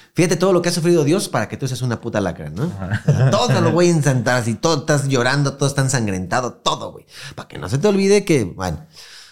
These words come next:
Speaker 1: Pero realmente yo como que lo llevo de un lado más pacífico a mi vida, a
Speaker 2: Ujú.
Speaker 1: mi alma, así es como de que,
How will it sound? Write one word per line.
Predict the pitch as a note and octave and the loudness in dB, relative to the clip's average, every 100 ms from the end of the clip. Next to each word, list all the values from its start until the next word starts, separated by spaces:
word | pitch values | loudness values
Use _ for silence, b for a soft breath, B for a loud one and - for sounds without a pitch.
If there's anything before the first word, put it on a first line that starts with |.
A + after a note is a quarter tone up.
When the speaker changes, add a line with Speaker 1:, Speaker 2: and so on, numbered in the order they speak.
| B | B
Speaker 1:
Pero | C#3 C3+ | 0 4
realmente | C#3 E3+ F3 F3 F#3 F3+ C3 | 4 6 4 4 2 0 0
yo | D3+ | 0
como | E3+ D3+ - | 0 -2 0
que | |
lo | A2+ G#2+ | 0 2
llevo | A#2+ C#3 C#3 | 2 4 2
de | |
un | C#3 | 2
lado | C#3 C3+ | 2 2
más | B2+ B2+ | 0 0
pacífico | C3+ C3 - C#3 - G2+ | -2 -6 -4 -6 -4 -4
a | |
mi | F#2+ F2+ | -2 0
vida, | C3 A2 E2 - _ - | 0 0 -4 -14 _ -12
a | - | -6
Speaker 2:
Ujú. | - | -4
Speaker 1:
mi | G#2 G#2+ | -2 0
alma, | C3 A#2 | 0 0
así | A2+ | -2
es | A#2 | -2
como | C#3+ A#2 G2+ | 0 0 0
de | F#2 | -2
que, | G2+ | -4